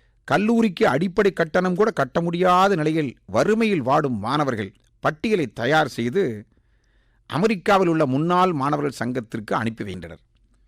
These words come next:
அவ்வாறு அனுப்பப்படும் பட்டியலில் இடம்பெறும் அத்தனை மாணவர்களுக்கும் முழு கட்டணத்தையும் அச்சங்கமே பொறுப்பேற்று செலுத்துகிறது. இக்கல்லூரியில் சேர புதிதாக விண்ணப்பிக்கும் தகுதியான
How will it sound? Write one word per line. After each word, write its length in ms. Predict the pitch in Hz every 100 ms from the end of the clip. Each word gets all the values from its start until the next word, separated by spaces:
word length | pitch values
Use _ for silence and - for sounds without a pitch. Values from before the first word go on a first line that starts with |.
| _ _
அவ்வாறு 420 | 104 107 156 202
அனுப்பப்படும் 600 | 131 151 165 143 127 107
பட்டியலில் 580 | 110 113 165 147 117 113
இடம்பெறும் 500 | - 104 127 113 101 -
அத்தனை 580 | - 120 - _ 262 233
மாணவர்களுக்கும் 880 | 160 135 143 123 120 98 147 110 87 _ _ _ _ _ -
முழு 400 | 151 254 302 -
கட்டணத்தையும் 720 | 170 147 175 156 160 147 175 - _ _ -
அச்சங்கமே 680 | 113 - 123 139 156 156 165
பொறுப்பேற்று 600 | 170 123 117 127 113 147
செலுத்துகிறது. 600 | - 104 - 95 87 - _ _ _ _ _ _ 110
இக்கல்லூரியில் 640 | 87 107 165 208 151 131
சேர 280 | - 123 113
புதிதாக 600 | - 135 156 165 175 208
விண்ணப்பிக்கும் 600 | 135 147 123 120 113 95
தகுதியான 720 | 101 123 127 127 135 113